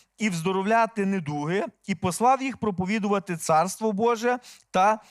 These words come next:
вздоровляти недужих». Ми бачимо, що Ісус Христос, Він не просто відправив їх на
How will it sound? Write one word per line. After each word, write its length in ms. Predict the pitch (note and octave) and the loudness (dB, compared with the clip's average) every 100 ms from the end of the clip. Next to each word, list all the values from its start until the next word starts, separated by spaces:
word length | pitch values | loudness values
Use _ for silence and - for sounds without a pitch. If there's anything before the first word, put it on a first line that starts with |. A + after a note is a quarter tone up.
| _ _ | _ _
вздоровляти 880 | C3 B2 E3+ E3 F3 E3+ E3+ F3 D#3 _ - | -10 -4 -2 0 2 2 0 -4 -4 _ -4
недужих». 520 | F#3 G3 D#3+ G#2 - - - - | -2 0 -2 -6 -14 -20 -20 -10
Ми 80 | F#3+ | -4
бачимо, 340 | C#4 C4+ A#3 | -2 -2 -4
що 180 | A3+ A3+ | -6 -6
Ісус 340 | G#3 - D4 - | -6 -6 -6 -8
Христос, 420 | C4 A3 C4 F#3+ | -10 -4 -4 -2
Він 200 | B3 A3 | -4 -2
не 100 | A3 | -2
просто 440 | C4+ D4 - G#3 | 0 -2 0 -6
відправив 800 | D#3+ G#3 - A#3+ A#3+ G#3 F3 F3+ | -6 -8 -6 2 4 4 2 -4
їх 380 | F3 B3 F4 - _ _ _ _ _ _ _ _ _ | -4 -6 -6 -12 _ _ _ _ _ _ _ _ _
на 340 | E3+ A3 B3+ | -2 0 0